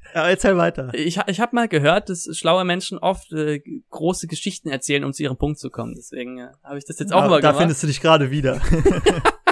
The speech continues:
Speaker 2: Genau. Nein, aber, mh, genau, so in diesem, in diesem Falle würde ich ja dann auch eine Pflanze anpflanzen, ähm, mit dem Gedanken, daraus später Pflanzenkohle zu machen, ne? Wäre für mich
Speaker 1: Hm.
Speaker 2: aber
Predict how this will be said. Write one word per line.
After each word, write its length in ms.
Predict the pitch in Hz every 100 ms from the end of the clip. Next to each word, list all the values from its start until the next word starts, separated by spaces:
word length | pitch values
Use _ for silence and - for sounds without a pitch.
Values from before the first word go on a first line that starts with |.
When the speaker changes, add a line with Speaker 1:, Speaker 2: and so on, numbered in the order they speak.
| - _
Speaker 2:
Genau. 380 | 202 202 190 160 220 - -
Nein, 180 | 220 - -
aber, 260 | - 180 -
mh, 320 | 185 180 170 - _ _ _ _ -
genau, 180 | - 190
so 80 | 170
in 100 | 160
diesem, 280 | 226 294 247 - -
in 120 | - 170
diesem 220 | 214 214
Falle 320 | 190 208 127
würde 240 | 147 190 185
ich 120 | 175
ja 160 | 165 -
dann 120 | 147
auch 160 | 196
eine 140 | 180 147
Pflanze 300 | - 262 -
anpflanzen, 480 | 214 - 202 - 208 - _ _ _ -
ähm, 200 | 147 151
mit 140 | 170
dem 160 | 180 165
Gedanken, 500 | 147 147 170 175 170 _
daraus 240 | 139 151
später 240 | - 135 131
Pflanzenkohle 500 | 131 131 127 117 110
zu 140 | 117
machen, 320 | 107 104 -
ne? 160 | 127 165 - _
Wäre 300 | 113 139 170
für 100 | 170
mich 200 | 170 208
Speaker 1:
Hm. 100 | 131
Speaker 2:
aber 500 | 156 175 175 175 170